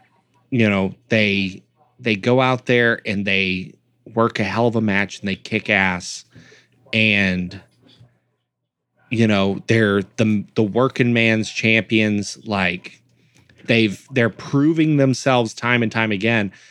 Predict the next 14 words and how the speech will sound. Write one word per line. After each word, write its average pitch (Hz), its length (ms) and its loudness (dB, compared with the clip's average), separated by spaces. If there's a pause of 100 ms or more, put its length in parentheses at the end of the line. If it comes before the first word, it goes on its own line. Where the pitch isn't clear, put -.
(180)
that 120 200 -2
they 123 140 2
can 117 260 0
play 113 600 0 (580)
both 185 240 0
sides 113 380 0
of 113 60 -2
the 101 80 -4
coin 101 560 -2 (440)
to 226 160 -2
perfection. - 800 -4 (1400)
You 117 120 2
know, 95 360 2 (720)
i-, - 100 -6